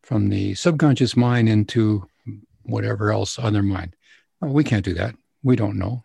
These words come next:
because we're stuck here in the world, in a conscious world of duality. So comprehending another mind, such as the subconscious mind, well, we can get glimpses of it,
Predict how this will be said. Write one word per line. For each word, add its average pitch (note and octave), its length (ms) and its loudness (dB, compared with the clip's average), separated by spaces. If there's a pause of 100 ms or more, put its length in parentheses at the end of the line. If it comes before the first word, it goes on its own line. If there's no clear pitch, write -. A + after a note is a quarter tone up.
because C3 300 -2
we're B2 100 0
stuck A#2 320 -4
here A#2 260 0
in A2+ 220 -2
the G#2 60 -2
world, G#2+ 380 -6 (500)
in A#2 140 2
a G#2+ 300 0
conscious A#2+ 640 -4 (200)
world A2+ 340 2
of G#2+ 180 -4
duality. G#2 640 -4 (600)
So A2 240 -6 (480)
comprehending A#2 840 4 (220)
another A2 380 0
mind, G#2 440 2
such - 240 -6
as - 80 -14
the G2+ 100 -6
subconscious A#2 720 -4
mind, G2 260 -6 (600)
well, C3 360 -2 (320)
we C#3 180 2
can C#3 200 4
get B2 200 2
glimpses C3+ 480 0
of F#2+ 180 -10
it, - 140 -6